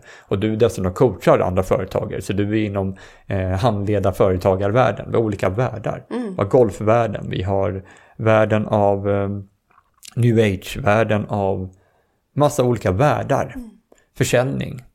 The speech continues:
Speaker 2: Mm.
Speaker 1: Mm. S-, så ditt tänkande är väldigt komplext och innefot-, in-, innefattar, innefattar
Speaker 2: <laughs>
Speaker 1: väldigt många, eh, områden.
Speaker 2: Ja.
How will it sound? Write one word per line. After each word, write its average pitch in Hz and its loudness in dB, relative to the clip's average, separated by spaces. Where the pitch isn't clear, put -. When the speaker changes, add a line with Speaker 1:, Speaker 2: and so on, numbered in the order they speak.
Speaker 2:
Mm. 262 -6
Speaker 1:
Mm. - -14
S-, - -18
så 139 2
ditt 143 0
tänkande 151 2
är 127 2
väldigt 135 2
komplext - -4
och 143 4
innefot-, 113 -2
in-, 127 -2
innefattar, 120 -2
innefattar 160 4
Speaker 2:
<laughs> - 0
Speaker 1:
väldigt 131 4
många, 110 2
eh, 120 -4
områden. 151 0
Speaker 2:
Ja. 196 -6